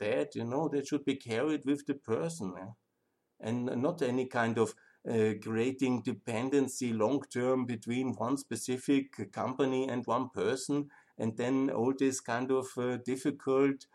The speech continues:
uh, when it doesn't work, it doesn't work for both sides, then there's another opportunity in the open market, yeah. This is important.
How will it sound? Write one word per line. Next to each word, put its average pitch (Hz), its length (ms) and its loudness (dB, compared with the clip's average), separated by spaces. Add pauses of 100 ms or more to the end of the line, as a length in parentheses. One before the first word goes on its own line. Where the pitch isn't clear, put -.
(340)
uh, 120 240 0 (100)
when 127 180 0
it 123 240 -4
doesn't 120 340 -2
work, 104 380 2
it - 200 -6
doesn't 143 320 -2
work 139 360 0 (320)
for 110 120 4
both 147 280 0
sides, 160 400 -2 (400)
then 139 200 2
there's 143 340 4
another 139 320 2
opportunity 143 720 -2
in 117 100 -4
the 113 100 -4
open 107 280 -4
market, 85 420 -6
yeah. 101 140 -10 (720)
This 107 220 -2
is 143 140 -2
important. 120 600 -2